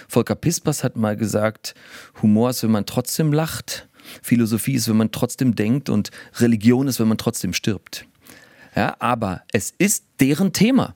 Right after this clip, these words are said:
gewissermaßen. Also gibt es eine, ein, ein Begräbnis, findet das in der Kirche statt, Staatsbegräbnis, gibt es Terrorangriffe mit mehreren Toten, dann geht die Politik automatisch in die Kirchen, weil das gewissermaßen die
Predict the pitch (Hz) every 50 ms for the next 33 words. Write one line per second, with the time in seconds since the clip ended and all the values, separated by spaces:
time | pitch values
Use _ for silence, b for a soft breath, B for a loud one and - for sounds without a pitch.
0 | _ _ - - 117 98 104 - - 98 82 80 80 82 78 - - 85 82 -
1 | B B B B B B 127 143 131 143 127 104 113 160 208 - - 247 233 -
2 | - - - - - 123 123 123 123 120 113 113 113 113 B B B B B B
3 | B B 123 123 123 123 123 120 120 117 - - 117 117 117 104 110 107 98 117
4 | 104 113 135 180 202 - - 135 113 98 - - - - _ _ - - - 135
5 | 123 113 - - 110 104 - - 117 117 117 - - 175 170 - 139 - - -
6 | 98 - - - - 117 135 143 - - - - 117 107 110 - - - - 170
7 | - - _ _ - - 208 226 214 220 202 175 151 131 120 113 101 107 107 -
8 | - - - - - _ B B B B B B B B 127 120 139 139 143 170
9 | 202 185 180 160 156 160 143 117 - 156 185 220 226 - 151 120 131 127 131 135
10 | 127 120 B B B B - 131 135 135 147 170 180 - - - 131 113 - 143
11 | 147 147 139 117 - - 175 185 185 - - - - 135 139 - 143 123 113 120
12 | 135 170 - 196 - - 175 165 165 160 - - 226 214 185 - 143 131 139 151
13 | 165 160 - - 170 156 175 - 180 175 170 165 165 165 - 180 156 143 160 160
14 | 165